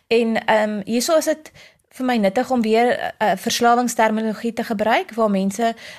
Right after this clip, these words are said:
in aktiewe verslawing is of hulle is in herstel. Hulle is 'n verslaafde wat in herstel is. En solank as wat 'n mens 'n verslaafde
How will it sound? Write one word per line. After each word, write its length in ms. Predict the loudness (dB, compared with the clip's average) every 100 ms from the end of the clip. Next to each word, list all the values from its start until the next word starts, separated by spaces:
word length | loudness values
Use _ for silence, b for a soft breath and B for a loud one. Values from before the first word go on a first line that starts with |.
| -4
in 160 | 0
aktiewe 460 | 0 -2 -2 2 2
verslawing 580 | 0 -2 2 2 0 -2 -4
is 200 | -4 -10 B _
of 180 | 0 2
hulle 220 | 4 4
is 300 | 4 2 -2
in 300 | -4 -2 -2
herstel. 800 | 0 0 0 0 0 0 -2 -8 _ B -16 -4
Hulle 140 | -2
is 120 | -2
'n 40 | -4
verslaafde 600 | -4 -2 2 2 2 0
wat 180 | 0 2
in 140 | -2
herstel 680 | -2 -2 -2 2 2 2 0
is. 320 | -4 -8 -12 B B B
En 120 | -8
solank 480 | -4 -4 -4 -6 -8
as 240 | -6 -6 -6
wat 220 | -6 -6
'n 120 | -8
mens 360 | -6 -6 -8 -10
'n 80 | -14
verslaafde 720 | -12 -12 -6 -2 -2 -2 -6